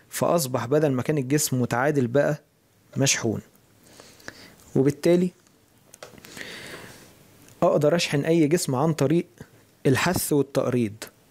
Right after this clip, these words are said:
ولكن خلي بالك من الخطوات. لو أنا كنت شلت الجسم ده قبل ما أشيل التقريض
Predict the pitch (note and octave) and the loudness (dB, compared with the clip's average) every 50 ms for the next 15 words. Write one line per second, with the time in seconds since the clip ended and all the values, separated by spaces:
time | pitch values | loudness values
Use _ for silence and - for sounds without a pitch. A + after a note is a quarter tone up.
0 | - _ - - A#2+ B2 D3+ E3+ - F#3 D3 - - C#3+ C3 C3 C3+ D#3 E3 D#3 | -20 _ -2 0 2 4 4 2 2 0 -2 0 0 0 2 2 4 2 2 2
1 | - C#3+ B2+ A#2 - B2+ - B2 A#2 A2+ G#2 G#2 - - - - _ _ _ _ | 0 -2 -2 -2 -2 -2 0 2 2 2 0 -2 -4 -8 -18 -18 _ _ _ _
2 | - - - - - - - - A#2+ B2 C3 D3+ F#3 A3 A3+ A3+ A3+ - _ _ | -20 -18 -16 -16 -16 -12 0 2 4 4 6 4 4 4 2 0 -2 -8 _ _
3 | _ _ - - C#3 C3 B2 - C3 - - G#3 G3+ - - D3+ C3 C3+ E3+ F#3+ | _ _ -6 -4 -2 -2 -2 -2 0 2 2 2 2 4 2 2 2 2 0 0
4 | - - D3+ C#3+ D3 F3+ G#3+ - _ _ _ _ _ _ _ _ _ _ _ - | 0 0 2 2 2 2 0 -2 _ _ _ _ _ _ _ _ _ _ _ -20
5 | _ _ - _ - E3 F3 F3+ F3+ E3+ D#3 C#3 B2 - - F3+ F3+ E3 C#3 - | _ _ -18 _ 0 0 2 2 2 2 2 2 2 2 2 2 4 2 2 0
6 | - C#3+ C3 - A#2+ B2 A#2 G#2 G#2 - | 0 -2 0 2 2 2 0 0 -2 -6